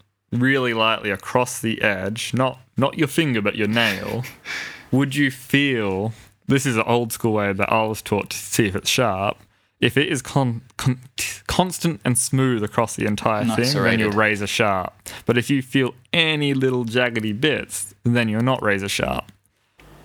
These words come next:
Speaker 1: I'd be interested to see how your method pulls up on that
Speaker 2: Mm.
Speaker 1: test.
Speaker 2: So today with the, the plane iron, I checked that, um, just 'cause, I don't know, I was trying to see how sharp the,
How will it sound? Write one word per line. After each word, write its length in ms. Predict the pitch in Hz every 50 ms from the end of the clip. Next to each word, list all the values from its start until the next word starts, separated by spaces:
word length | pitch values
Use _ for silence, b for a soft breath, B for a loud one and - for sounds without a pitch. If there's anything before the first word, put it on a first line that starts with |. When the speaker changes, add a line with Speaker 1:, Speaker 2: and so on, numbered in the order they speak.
| b b
Speaker 1:
I'd 140 | - 127 123
be 80 | 123 131
interested 520 | 123 - 151 151 - - - - 139 120 110
to 60 | 107
see 240 | - - 120 107 104
how 360 | - - 120 113 113 113 110
your 320 | 107 101 110 120 120 113
method 400 | 110 107 101 - - 104 98 -
pulls 280 | - - 117 113 101 123
up 200 | 127 117 - -
on 100 | 104 107
that 160 | 104 - 95
Speaker 2:
Mm. 40 | 98
Speaker 1:
test. 560 | - 127 117 - - - - - - - - -
Speaker 2:
So 300 | - - 123 113 107 104
today 520 | - - - - 123 123 131 139 143 143 135
with 340 | 131 120 - - - -
the, 260 | - 120 113 110 107 107
the 60 | 107 101
plane 300 | - - 135 127 123 127
iron, 420 | 123 127 139 175 214 220 208 - - -
I 160 | - 123 117
checked 380 | - - - 147 139 143 - -
that, 440 | - 170 214 214 - - - - - - -
um, 420 | 123 113 107 101 98 98 98 107 127 - - _ _ _ _ _ _ -
just 400 | - 123 - - - - - -
'cause, 420 | - 123 107 - - - - - - _ - - - - - -
I 60 | 101
don't 100 | 92 90
know, 80 | 90 87
I 160 | 87 90 90
was 200 | 85 - 90 -
trying 200 | - - 104 87
to 60 | 85 -
see 280 | - - 95 95 92
how 380 | 92 - - 90 87 85 - -
sharp 400 | - - - - 107 98 - -
the, 200 | 95 95 90 -